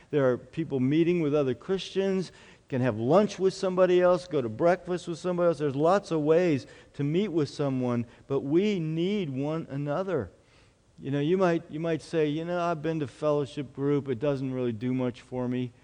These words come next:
Has, you know, but if you go every time it meets, or as often as you can, they meet twice a month, over the long haul, over years, not only, I believe, will it benefit you, but you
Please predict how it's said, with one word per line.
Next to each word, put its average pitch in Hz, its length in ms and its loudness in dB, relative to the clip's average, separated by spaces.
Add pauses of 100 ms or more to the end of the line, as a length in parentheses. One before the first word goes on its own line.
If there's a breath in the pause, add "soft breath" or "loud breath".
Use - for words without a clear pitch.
(440 soft breath)
Has, 147 320 -10
you 180 140 -8
know, 185 140 0
but 160 260 -2 (400)
if 156 180 -2
you 196 220 -4
go 196 580 2 (420 loud breath)
every 185 540 2 (880)
time 160 280 -4
it 131 80 -4
meets, 131 420 -2
or 117 140 2
as 117 180 -4
often 139 340 -2
as 120 120 -6
you 127 80 -10
can, 120 540 -4
they 127 120 0
meet 139 220 -2
twice 123 380 -6
a 127 40 -10
month, 127 300 -4 (360 soft breath)
over 180 320 6
the 151 120 2
long 185 460 2
haul, 180 540 -2
over 180 340 4
years, 175 720 0 (280 loud breath)
not 175 300 0
only, 185 560 2
I 170 200 -2
believe, 190 460 4
will 151 180 2
it 147 120 -2
benefit 151 460 -2
you, 208 260 -4
but 151 200 -4
you 214 480 -2